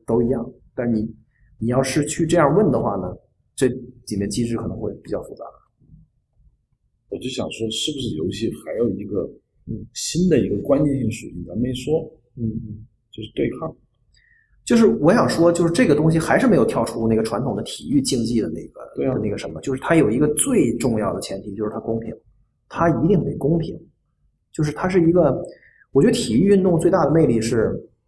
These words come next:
Speaker 1: 就所以就是假球和这个，就体育里面的作弊是，是，是最，最，最伤人的。
Speaker 2: 嗯。
Speaker 1: 就大家最受不了的。
Speaker 2: 对。
Speaker 1: 对，因为这个简直是我在我的生活里边我能看到最公平的，或者是最，就是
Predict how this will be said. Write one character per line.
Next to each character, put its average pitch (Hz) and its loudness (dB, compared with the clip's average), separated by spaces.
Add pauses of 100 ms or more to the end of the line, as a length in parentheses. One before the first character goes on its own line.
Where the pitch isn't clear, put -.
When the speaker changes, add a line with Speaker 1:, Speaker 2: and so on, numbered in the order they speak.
(1200)
Speaker 1:
就 220 2
所 - 6
以 - 4
就 427 4
是 - 2
假 - 0
球 131 -2
和 135 0
这 160 4
个， 120 4 (260)
就 139 -4
体 120 -2
育 240 6
里 - 4
面 - 0
的 110 0
作 127 2
弊 143 2
是， - -8 (120)
是， - -10
是 - -10
最， 185 4
最， - -4
最 254 0
伤 127 0
人 113 0 (140)
的。 95 -10 (220)
Speaker 2:
嗯。 98 -6 (100)
Speaker 1:
就 131 -8
大 175 2
家 180 2
最 180 4
受 143 2
不 107 -2
了 95 -2
的。 - -14 (220)
Speaker 2:
对。 107 -2
Speaker 1:
对， 117 -2
因 160 4
为 196 6
这 190 6
个 143 2 (300)
简 113 -2
直 123 4
是 160 4
我 127 4
在 143 4
我 - 2
的 - -4
生 151 2
活 143 4
里 120 2
边 101 0
我 98 2
能 131 -6
看 147 -2
到 131 4
最 160 2
公 107 0
平 - -8
的， 73 -18 (120)
或 - -4
者 110 0
是 107 -6
最， 156 2 (240)
就 139 -4
是 113 -2